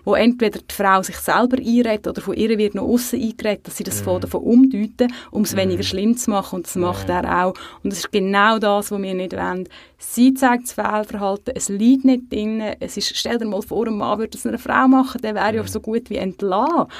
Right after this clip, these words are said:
Speaker 1: Und es
Speaker 2: Mhm.
Speaker 1: gibt keinen Grund, warum das umgekehrt nicht, nicht auch so soll sein.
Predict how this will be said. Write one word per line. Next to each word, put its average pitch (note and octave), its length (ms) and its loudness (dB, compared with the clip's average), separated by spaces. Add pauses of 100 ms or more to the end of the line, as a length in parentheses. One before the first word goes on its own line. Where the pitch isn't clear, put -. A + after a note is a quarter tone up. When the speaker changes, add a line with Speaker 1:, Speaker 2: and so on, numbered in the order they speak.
(120)
Speaker 1:
Und A#3 120 0
es A3 100 -2
Speaker 2:
Mhm. - 40 -10
Speaker 1:
gibt - 160 -4
keinen A#3 300 4
Grund, A#3 320 2
warum - 180 -4
das G3 160 -10
umgekehrt G3+ 560 -6
nicht, F#3+ 180 -10
nicht - 260 -10
auch E3 200 -4
so E3 200 -4
soll D#3+ 260 -8
sein. - 340 -8